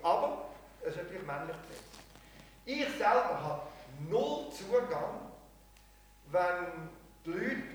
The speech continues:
manchmal so erzählen vom himmlischen Daddy, und da, da habe ich Bibel lesen. Das, da habe ich null Zugang. Das ist mir so fremd.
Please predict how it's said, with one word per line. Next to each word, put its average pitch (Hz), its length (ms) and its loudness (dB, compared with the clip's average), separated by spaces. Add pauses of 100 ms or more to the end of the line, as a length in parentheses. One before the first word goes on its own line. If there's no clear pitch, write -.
manchmal 185 380 -2
so 180 60 -6
erzählen 190 680 0
vom 151 120 -8
himmlischen 190 540 -4
Daddy, 214 640 -2 (800)
und 160 220 0 (140)
da, 196 280 0
da - 160 4
habe 160 180 -2
ich 226 100 -4
Bibel 269 280 4
lesen. - 260 0 (1600)
Das, 196 180 4 (120)
da 202 160 4
habe 214 120 6
ich 190 320 -2
null - 340 6
Zugang. 226 420 -2 (720)
Das 196 220 4
ist 202 160 -2
mir 214 340 -4
so 240 420 6
fremd. - 360 -4